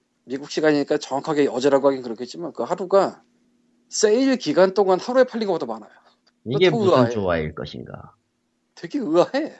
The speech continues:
Speaker 1: 막 감사는 한데.
Speaker 2: 설마 네덜란드가 에퍼처 사이언스에게 정복당해가지고.
Speaker 1: 그러니까 네덜란드에서 끝이 아니라 네덜란드, 아일랜드, <laughs> 그다음에
Speaker 2: 그러니까
Speaker 1: 호주.
Speaker 2: 저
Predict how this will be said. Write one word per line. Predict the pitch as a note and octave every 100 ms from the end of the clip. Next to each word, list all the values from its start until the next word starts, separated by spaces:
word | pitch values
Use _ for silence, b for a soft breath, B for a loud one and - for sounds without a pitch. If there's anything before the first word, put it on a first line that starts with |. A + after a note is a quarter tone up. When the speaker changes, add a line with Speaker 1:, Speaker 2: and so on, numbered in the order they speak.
| -
Speaker 1:
막 | -
감사는 | C3+ D3+ F#3
한데. | D3 D#3 F3+ B2 - _
Speaker 2:
설마 | - E3+ F3+ D3+
네덜란드가 | G#2+ B2+ C3+ B2+ A#2+ A2 G2
에퍼처 | G#2+ C#3 B2+
사이언스에게 | B2+ C3+ B2 A2+ G#2+ G#2 G2
정복당해가지고. | F#2 G#2+ G#2+ G#2+ F2+ F2 E2 D#2 D#2+ D#2 _ B _ _ _
Speaker 1:
그러니까 | - C3
네덜란드에서 | C#3+ A3 A3 G#3+ F#3 F#3
끝이 | A3 -
아니라 | D#3+ C3+ E3+
네덜란드, | B2+ A#2 D#3 E3 D#3 C#3+ F#3 G3+ -
아일랜드, | A#2 C#3+ D#3 C#3+ B2 B2+
<laughs> | D#3+ G#3+ -
그다음에 | C#3+ C#3+ F#3
Speaker 2:
그러니까 | A#2+ A#2 A2+ G#2+ F2
Speaker 1:
호주. | - C4+ A3+ E3 - - _ _ _ _ _ _ _ _
Speaker 2:
저 | G#2 G2 F#2 E2+